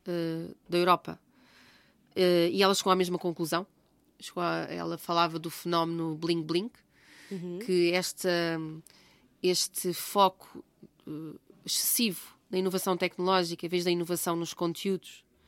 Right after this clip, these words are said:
Speaker 2: Uhum.
Speaker 1: eh, estava, ah, a
Speaker 2: Oh,
Speaker 1: prejudicar,
Speaker 2: exato.
Speaker 1: não é?
Speaker 2: A ofuscar,
Speaker 1: Eh, estava a
Speaker 2: hum.
Speaker 1: prejudicar o, a própria sustentabilidade,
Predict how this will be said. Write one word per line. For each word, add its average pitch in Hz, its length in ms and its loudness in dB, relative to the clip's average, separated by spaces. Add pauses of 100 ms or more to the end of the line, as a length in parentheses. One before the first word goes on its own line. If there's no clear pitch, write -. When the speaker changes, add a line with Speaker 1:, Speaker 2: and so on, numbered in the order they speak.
Speaker 2:
Uhum. 170 340 -10 (300)
Speaker 1:
eh, 165 800 0 (380)
estava, 180 420 4
ah, 170 540 2 (340)
a 185 40 -2
Speaker 2:
Oh, 170 40 -6
Speaker 1:
prejudicar, 180 540 0 (100)
Speaker 2:
exato. 170 320 -12
Speaker 1:
não 180 60 -6
é? 262 80 -10 (240)
Speaker 2:
A 185 80 -6
ofuscar, - 460 -10 (220)
Speaker 1:
Eh, 175 120 -8
estava 175 160 -2
a - 20 4
Speaker 2:
hum. 175 40 0
Speaker 1:
prejudicar 175 400 -6
o, 165 360 -6 (320)
a 180 80 0
própria 220 400 4
sustentabilidade, 175 800 -2